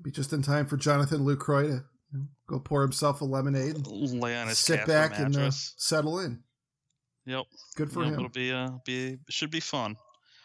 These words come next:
Speaker 2: Uh, I, I don't think it'll, it'll go as smoothly as the last series did. I think we're in for a fairly long one, so
Speaker 1: I would
Speaker 2: uh, I'm
Speaker 1: agree.
Speaker 2: looking forward to it. I think it'll be fun.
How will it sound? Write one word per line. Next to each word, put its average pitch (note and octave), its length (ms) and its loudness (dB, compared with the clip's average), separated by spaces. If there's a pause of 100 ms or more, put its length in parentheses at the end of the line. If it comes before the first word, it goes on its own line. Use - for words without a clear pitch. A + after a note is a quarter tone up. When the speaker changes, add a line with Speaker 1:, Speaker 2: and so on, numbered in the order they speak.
(220)
Speaker 2:
Uh, - 40 -6
I, G#2+ 380 -2
I A#2+ 120 -4
don't C#3 260 -6
think C3+ 240 -10
it'll, A#2+ 400 -16 (180)
it'll A#2+ 140 -8
go A#2+ 200 -6
as A#2 80 0
smoothly A#2 440 -2
as G#2+ 140 -12
the G2 80 -14
last - 340 -4
series - 340 -6
did. D#2 180 -6
I - 80 -4
think A#2 280 -8
we're G2+ 120 -10
in G#2 120 -6
for G#2+ 260 -6 (200)
a - 40 -10
fairly A2 400 -4
long G#2 320 -6
one, - 240 -10
so - 260 -8 (1000)
Speaker 1:
I E3 120 0
would D#3+ 100 0
Speaker 2:
uh, - 20 0
I'm A2+ 60 0
Speaker 1:
agree. B2+ 120 2
Speaker 2:
looking B2 120 -2
forward E3+ 320 -6
to G2+ 140 -4
it. - 80 -10 (100)
I F#2+ 60 -8
think A2+ 100 -4
it'll B2 140 -4
be B2+ 80 -4
fun. C3+ 320 -4